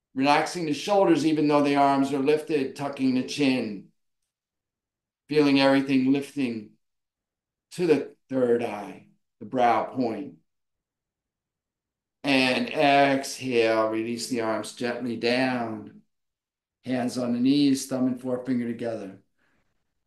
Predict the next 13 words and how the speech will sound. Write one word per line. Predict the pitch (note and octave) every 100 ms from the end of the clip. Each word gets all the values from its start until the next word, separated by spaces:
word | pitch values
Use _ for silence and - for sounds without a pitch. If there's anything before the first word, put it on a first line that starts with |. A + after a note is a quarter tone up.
| _ _ _ _ _ -
Relax | A2 A#2 A#2+ A#2+ A#2 A2+ A2+ - - - - -
and | G#2+
let | G#2+ A2
everything | A2 G#2+ A2 G2+
settle. | - A#2 F#2+ E2+ E2+ _ _ _ _ _ _ _ _ _ _ _ _ _ _ _ _ _ _ _ _ _ _ _ _ _ _ _ _ -
Now | A2+ A#2+
that | A#2 B2
we | A2+
have | A#2+ A2+ A2
your | F#2
attention, | F#2+ - C3+ D#3 D3 F#2+ B2 - _ _ _ _ _ _ _ _ _ _ _ _ _ _ _ _ _ _ _ _ _ _ _ _
feel | B2 B2+ B2 A#2+
into | B2 A#2+ A#2 A#2+ A2 G#2+ G#2